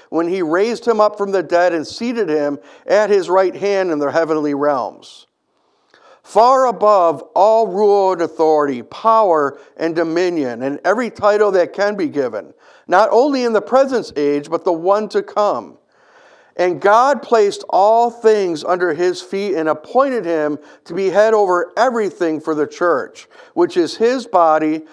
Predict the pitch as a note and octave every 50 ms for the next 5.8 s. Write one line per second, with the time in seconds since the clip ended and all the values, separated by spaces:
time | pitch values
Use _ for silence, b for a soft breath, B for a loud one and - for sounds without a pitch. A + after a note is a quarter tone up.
0 | B B B B E3 D#3+ D#3+ D#3+ - A3 A#3+ C4 C4+ A#3+ G#3 F3+ D#3+ D#3+ D3 -
1 | - - b b b b - D#3 D#3+ D3 D#3 G#3 G#3+ G#3+ G#3+ A3 A#3 A3 F#3 G#3
2 | G3+ F#3 F3 E3 - _ _ _ b b b b b b _ _ G#3 G#3+ G#3+ G#3+
3 | G3+ G3 F3+ D3 - - - _ _ - F#3 G3+ G#3+ A#3 A3+ F#3+ - - G3 F3+
4 | D#3+ D#3 D#3 D3 D3+ D#3 D3+ b b b b b _ G3+ G3 G3+ F#3+ F#3 F3+ F#3
5 | - E3+ E3+ E3 E3+ E3 D#3+ D#3 C#3 C#3+ C#3 B2+ A2 E2+ - -